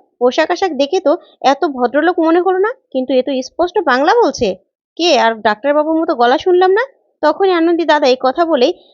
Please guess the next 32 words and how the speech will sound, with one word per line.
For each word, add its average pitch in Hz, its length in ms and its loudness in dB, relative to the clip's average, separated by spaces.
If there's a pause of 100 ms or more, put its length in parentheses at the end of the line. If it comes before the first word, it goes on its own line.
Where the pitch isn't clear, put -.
(240)
ওর 269 200 2
বউকে 269 380 0
নিয়ে 302 180 0
লুকিয়ে 233 340 -2
পড়ে 190 180 0 (100)
আর 233 80 -4
বলতে 208 200 -8
থাকে, 208 200 -8
"দাঁড়াও, 202 280 0 (280)
দেখছি 233 300 -2
একটা 214 160 -4
জিনিস।" 190 260 -6 (260)
ঠিক 359 200 -2
তখনই 339 300 2
আনন্দী 294 360 0
ভিতর 247 240 -4
থেকে 240 280 -4 (300)
পোশাক 359 360 0
পাল্টে 330 240 0
চলে 233 240 -2
আসে 190 240 -4 (140)
আর 226 120 0
আদিও। 185 360 0 (360)
তারপরে 262 380 2 (260)
আনন্দী 311 380 0
দাদা 330 220 0
সবটা 277 300 -4
দেখে 240 200 -4
মনে 220 220 -6
মনে 208 180 -4
বলতে 190 180 -8
থাকে, 190 300 -4